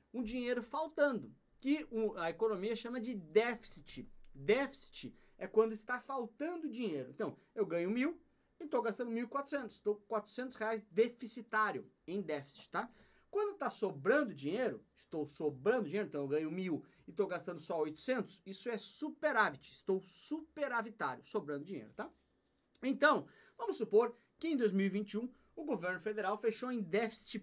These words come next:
primário. Primário por quê? Porque é quando eu tenho a arrecadação menor do que as minhas despesas, chama déficit primário, né? Então, do governo federal, então, teve déficit primário em dois mil e vinte e um de cento e vinte e quatro bilhões de reais.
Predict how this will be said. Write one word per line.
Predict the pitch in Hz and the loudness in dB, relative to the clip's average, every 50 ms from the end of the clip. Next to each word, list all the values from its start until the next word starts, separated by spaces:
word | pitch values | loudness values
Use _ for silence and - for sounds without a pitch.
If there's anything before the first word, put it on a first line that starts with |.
| - - _ | -8 -4 _
primário. | 277 285 262 208 202 208 233 247 220 147 - | 2 2 2 4 4 6 6 6 4 2 0
Primário | - - 196 180 165 165 185 190 190 | -2 -4 -4 -2 -2 -2 -2 -2 -2
por | 190 208 214 202 | -4 -4 -6 -4
quê? | - - - | -2 -2 -4
Porque | - - - - | -4 -6 -8 -10
é | 131 | -8
quando | - - 170 170 165 165 170 | -6 -6 -6 -6 -4 -4 -2
eu | 170 160 160 147 | 0 0 0 0
tenho | 151 - 151 135 135 131 131 | 0 -2 -2 -2 -2 -2 -2
a | 127 127 | -2 -2
arrecadação | 123 139 147 143 180 180 180 220 208 - - 233 269 294 | -2 -2 -2 -2 -2 -2 0 -2 -2 0 0 0 0 0
menor | 285 277 262 285 302 294 262 233 214 220 240 254 | 0 -2 0 2 2 2 2 2 2 2 0 0
do | 247 233 247 | -2 -4 -6
que | - 254 | -4 -4
as | 247 226 | -4 -4
minhas | 240 247 240 233 | -4 -6 -6 -8
despesas, | 262 254 - 262 226 156 - - | -8 -8 -2 0 0 0 0 -4
chama | 160 165 165 | -10 -10 -8
déficit | 151 156 165 165 - - - 214 - - _ | -6 -6 -6 -6 -8 -10 -12 -12 -12 -10 _
primário, | - 277 294 269 240 214 208 190 147 131 127 | -4 -2 0 2 4 4 4 4 4 0 -4
né? | - 151 208 220 - - - - - - - _ | -6 -8 -10 -10 -12 -18 -20 -20 -20 -20 -10 _
Então, | - 339 339 226 - - - _ _ _ _ _ | 2 4 4 4 2 -4 -10 _ _ _ _ _
do | 196 208 311 285 | -8 -6 -2 2
governo | 262 226 165 185 190 180 | 2 2 2 2 -2 -4
federal, | - 196 175 175 180 214 226 208 | -4 -6 -4 2 2 4 4 4
então, | - 226 240 269 262 | 2 0 0 0 0
teve | - 247 240 233 240 | 2 2 2 2 4
déficit | 202 220 220 202 196 - - | 2 2 2 2 0 -6 -8
primário | - 277 240 220 202 208 220 233 - - _ - | -6 -4 0 2 2 2 2 0 -2 -10 _ -6
em | 233 262 | -4 -2
dois | 254 254 226 190 | 0 0 0 0
mil | 196 202 | 2 0
e | 202 | 0
vinte | 190 - - 139 151 170 165 - | 0 -2 -8 -10 -10 -10 -8 -4
e | - 190 | -2 -2
um | 214 220 214 - - _ _ _ _ - | -2 -2 -6 -12 -20 _ _ _ _ -10
de | 196 202 | -8 -8
cento | - - 285 311 320 - | -4 -2 -2 -2 -2 -2
e | 269 | -6
vinte | 262 254 - | -8 -10 -10
e | - | -8
quatro | - 262 254 254 247 208 | -6 -6 -4 -4 -6 -8
bilhões | 185 180 247 294 254 220 214 220 220 214 202 | -6 -2 0 0 4 4 4 4 4 0 -2
de | - 208 | -2 -4
reais. | 202 190 151 107 101 117 - - | -4 -4 -6 -8 -10 -12 -18 -14